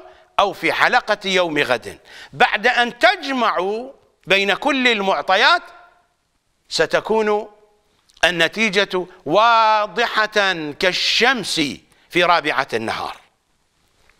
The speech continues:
والله أن ندفع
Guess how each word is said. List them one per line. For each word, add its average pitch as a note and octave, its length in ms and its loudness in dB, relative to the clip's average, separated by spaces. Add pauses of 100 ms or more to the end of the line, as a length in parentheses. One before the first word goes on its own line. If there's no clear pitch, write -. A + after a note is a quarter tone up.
(3000)
والله A#3+ 800 2
أن A3+ 200 0
ندفع F3+ 640 0